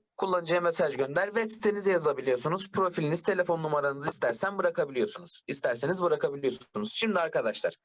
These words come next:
şuradan mesajlara gelmek istiyorum. Bakın, mesajlarda dikkat edeceğiniz tek, hepsinin ortak olan tek bir noktası var. Arkadaşlar, gördüğünüz gibi bir tanesi hariç hepsinde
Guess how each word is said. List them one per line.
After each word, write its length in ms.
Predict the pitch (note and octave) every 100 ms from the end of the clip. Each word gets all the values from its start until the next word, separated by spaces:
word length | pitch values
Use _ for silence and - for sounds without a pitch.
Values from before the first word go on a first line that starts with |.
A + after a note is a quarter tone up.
| -
şuradan 220 | - E3+ F3
mesajlara 440 | F3 D3 C#3 E3+
gelmek 280 | D3+ A#2+ A2
istiyorum. 340 | - F#2 - _ _ _ -
Bakın, 320 | F#3 A3 - _ _ _ _ _ _ _ -
mesajlarda 1000 | G#3 A3 A#3 A3+ E3+ C3+ B2+ C#3+ E3+ F#3+
dikkat 300 | F#3+ G#3 G3
edeceğiniz 580 | F#3 - E3 F3 G3
tek, 280 | G#3+ G3+ -
hepsinin 420 | G3+ G3+ - F3
ortak 540 | F3+ F3 E3 F3+ - -
olan 260 | C#3+ E3
tek 280 | - F#3 -
bir 160 | A2+ G#2
noktası 500 | C3 - F3+ F3 F#3+
var. 220 | F3+ - - - - -
Arkadaşlar, 680 | F3 G#3 G#3+ F3 D#3 - G#2+ _ _ _ _ -
gördüğünüz 500 | F3+ G3 G#3 G3+ E3+
gibi 220 | F3 F3+
bir 100 | A3
tanesi 420 | G3+ C3+ A#2 B2+
hariç 520 | D#3 F3+ F3+ F3+ - - _ - -
hepsinde 600 | A3 - - G#3 G#3+ A3+